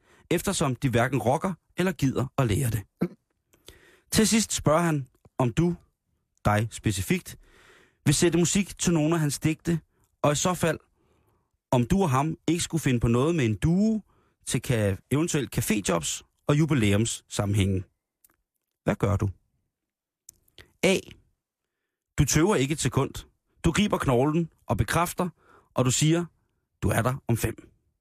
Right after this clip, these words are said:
B. Du tror, at det er en virkelig ond drøm. Et mareridt af helt ny og ondskabsfuld karakter.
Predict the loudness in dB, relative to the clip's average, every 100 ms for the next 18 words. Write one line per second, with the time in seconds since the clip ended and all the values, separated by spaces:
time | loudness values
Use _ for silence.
0 | _ _ _ _ _ _ _ _ _ -2
1 | 0 0 -4 _ _ _ _ _ _ _
2 | _ _ -2 0 2 0 0 0 0 2
3 | 2 0 0 0 -2 0 0 -2 -12 _
4 | _ _ _ _ _ -2 0 2 2 0
5 | -4 -2 -2 -2 -2 0 0 0 -2 0
6 | -2 -4 -4 -4 -2 -4 -4 -2